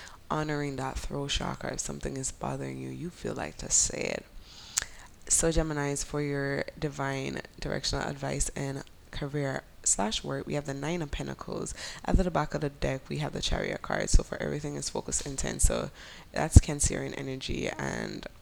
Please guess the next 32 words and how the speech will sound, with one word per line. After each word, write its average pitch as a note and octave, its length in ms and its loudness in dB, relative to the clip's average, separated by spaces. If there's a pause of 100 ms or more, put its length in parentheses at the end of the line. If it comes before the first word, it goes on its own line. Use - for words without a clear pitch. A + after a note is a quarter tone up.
(720)
that's D3+ 280 4
your - 80 0
second - 320 -2
house. - 260 -2
So, - 320 0 (460)
um, D3 260 2
a C#3 60 -2
lot C3+ 200 -2
about C3+ 220 -2
your C3+ 100 0
values C3 420 -2
again, - 300 -2
and - 140 -4
your G#3+ 120 0
team - 260 2
is - 140 0
not - 160 -2
even - 240 -4
worried - 240 -4
about - 220 -2
you, - 80 -4
to - 140 0
be - 140 -4
honest. - 240 -2
They E3+ 80 2
didn't D#3 160 2
even B2+ 180 -2
wanna A#2+ 180 -2
come - 160 -4
up. - 200 -6
I'm - 100 -16
kidding. - 360 -4